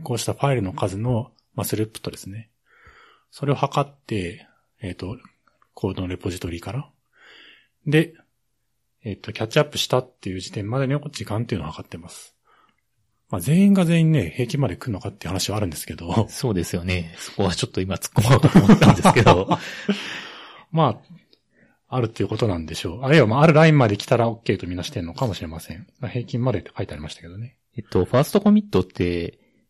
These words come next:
Speaker 2: うん、まあでも、そっか。わかんないな。<laughs> えっと、チームとかの、あと、まあ、会社とかのプログラムに非常に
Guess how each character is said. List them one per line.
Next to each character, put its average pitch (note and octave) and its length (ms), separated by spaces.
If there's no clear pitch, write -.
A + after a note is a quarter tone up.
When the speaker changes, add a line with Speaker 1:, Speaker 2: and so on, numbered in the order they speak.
Speaker 2:
う F2+ 60
ん、 E2 460
ま F2+ 100
あ F2 40
で E2 60
も、 D2+ 220
そ - 140
っ - 40
か。 - 280
わ F2+ 60
か F#2 80
ん - 20
な D#2 80
い D#2+ 60
な。 - 140
<laughs> - 40
え - 20
っ - 20
と、 G#2+ 280
チ - 180
ー D#3+ 40
ム A2 100
と F#2+ 100
か F#2 160
の、 E2+ 280
あ A2 100
と、 F2 260
ま G2+ 120
あ、 - 40
会 A#2 240
社 D#3 160
と D#3+ 100
か A#2 140
の E2+ 120
プ - 200
ロ A#2 80
グ A#2 80
ラ F#2 120
ム E2+ 80
に E2 200
非 - 180
常 F#2 200
に F#2 340